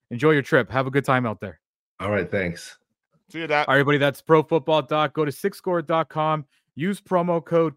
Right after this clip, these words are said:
Speaker 1: Kaplan, promo code Kaplan to get one free week, week of sick data. Woof.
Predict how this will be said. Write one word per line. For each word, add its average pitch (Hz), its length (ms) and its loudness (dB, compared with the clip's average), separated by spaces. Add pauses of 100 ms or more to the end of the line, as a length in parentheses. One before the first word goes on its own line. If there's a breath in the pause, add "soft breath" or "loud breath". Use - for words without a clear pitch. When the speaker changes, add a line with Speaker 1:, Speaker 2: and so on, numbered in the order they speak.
(120)
Speaker 1:
Kaplan, 175 560 -4 (360)
promo 160 300 -2
code 160 260 -4 (100)
Kaplan 147 480 -6 (200)
to - 80 -14
get 131 180 -6
one 139 300 -8
free 147 260 -10
week, 127 300 -8 (120)
week 131 360 -10 (100)
of 117 180 -14
sick - 420 -8 (540)
data. 123 540 -6 (600)
Woof. 240 280 -2